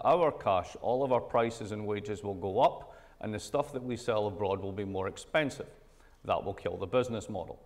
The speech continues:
So what do we do? We need to send it abroad, and that takes lots of different forms. Spanish real estate in one juncture, buying American debt in another juncture. They always lose money on it, which is fantastic. It turns out Germany is the worst, the world's worst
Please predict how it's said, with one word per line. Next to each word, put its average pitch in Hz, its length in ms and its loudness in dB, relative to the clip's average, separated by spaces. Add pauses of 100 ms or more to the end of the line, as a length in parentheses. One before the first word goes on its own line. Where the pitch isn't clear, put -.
(380)
So 131 140 0
what 127 160 2
do 135 80 4
we 143 100 4
do? 151 280 4 (260)
We 107 80 -2
need 104 220 -6
to 117 80 -8
send 101 340 -2
it 104 80 0
abroad, 113 500 2 (140)
and 110 140 -4
that 101 200 -2
takes 101 300 -2
lots 101 240 -2
of 98 100 -8
different 101 360 -4
forms. 117 400 0
Spanish 95 580 -4
real 120 240 0
estate 113 460 -2
in 98 180 -10
one 104 240 -4
juncture, 104 420 -2 (360)
buying 98 240 6
American 95 580 -2
debt 120 320 4
in 101 140 -4
another 98 320 -4
juncture. - 400 -8 (320)
They 151 100 4
always 220 320 8
lose 180 220 4
money 151 340 2
on 101 200 0
it, 85 180 -10
which 107 100 -14
is 117 140 -6
fantastic. 120 560 0
It - 60 -10
turns 185 200 0
out 156 100 -2
Germany 143 340 2
is 127 60 -4
the 117 120 -2
worst, 110 440 2
the 127 80 -2
world's 143 360 2
worst 123 400 2